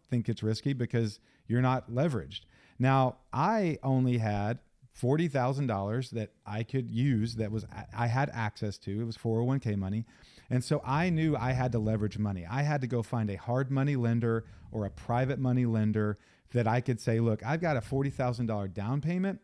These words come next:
Can you come to the table with everything else I need?" And that's what I did. And so I found a hard money lender. I put my forty thousand in. It secured the loan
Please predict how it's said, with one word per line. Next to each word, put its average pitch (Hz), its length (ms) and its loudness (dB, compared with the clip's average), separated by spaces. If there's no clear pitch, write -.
Can 113 180 0
you 156 320 0
come 139 200 0
to 127 60 -2
the 113 100 -4
table 110 340 0
with 104 300 -2
everything 113 400 0
else 101 220 -4
I 90 120 -4
need?" 92 280 -4
And 117 160 0
that's 131 300 0
what 117 120 -2
I 101 100 -4
did. 135 420 0
And 120 140 0
so 127 320 2
I 131 240 0
found 120 260 0
a 101 40 0
hard 165 240 0
money 123 180 2
lender. 107 460 0
I 117 120 0
put 120 200 -2
my 110 160 0
forty 107 300 -4
thousand 98 360 -6
in. 160 340 0
It - 160 -4
secured 113 380 -2
the 107 80 -2
loan 110 460 2